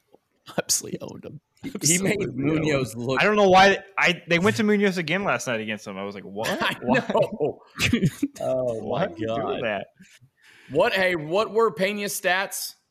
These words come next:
Speaker 2: for the series?
Speaker 3: He wa-, for the series, he had a seven ninety-four O P S
Speaker 2: Uh-huh.
Speaker 3: with a, with a bomb, one R B I.
Speaker 1: He could have
Speaker 3: one walk.
Speaker 1: batted, he could have had an O P S of two hundred, but the four moments, you know what I mean?
Speaker 3: He
Speaker 2: Yeah.
Speaker 3: scored,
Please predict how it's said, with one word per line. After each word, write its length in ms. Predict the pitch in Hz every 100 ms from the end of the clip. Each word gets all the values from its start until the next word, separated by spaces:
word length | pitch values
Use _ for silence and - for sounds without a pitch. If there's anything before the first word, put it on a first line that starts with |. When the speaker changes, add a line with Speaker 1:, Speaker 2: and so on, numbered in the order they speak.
| _ _ _ _ _ _ _
Speaker 2:
for 100 | 147
the 100 | 135
series? 380 | 170 175 190
Speaker 3:
He 100 | 156
wa-, 140 | 151 143 - - _ _ _ _ -
for 140 | 143 175
the 100 | 160
series, 460 | - 185 185 180 170
he 60 |
had 80 | 147
a 60 | 127
seven 340 | 143 135 139
ninety-four 520 | 135 131 123 123 127
O 80 | 120
P 180 | 117 117
S 320 | 117 139 - _ _ _ _ -
Speaker 2:
Uh-huh. 280 | 92 107 110 _ _
Speaker 3:
with 180 | - 107
a, 280 | 110 98 92
with 180 | 104 110
a 60 |
bomb, 640 | 104 117 113 113 113 110 120 _ _ _ _ _ _
one 160 | 117 120
R 120 | 113
B 120 | 110 107
I. 400 | 107 107 107 107 _ _ -
Speaker 1:
He 100 | 160
could 160 | -
have 80 | 190
Speaker 3:
one 40 | 160
walk. 40 | 156
Speaker 1:
batted, 380 | 151 147 131 - _
he 140 | 151 151
could 140 | 180
have 80 | 165
had 100 | 165
an 100 | 143
O 80 | 143
P 160 | 147
S 160 | 139 131
of 120 | 123
two 200 | - 139
hundred, 340 | 123 127 120 107
but 160 | 107 -
the 80 |
four 340 | 120 - 127 131
moments, 680 | 123 123 123 - - - - _ _ _
you 80 | 131
know 80 | 127
what 100 | 131
I 40 |
mean? 160 | 131 135
Speaker 3:
He 60 |
Speaker 2:
Yeah. 120 | 147 -
Speaker 3:
scored, 280 | 185 190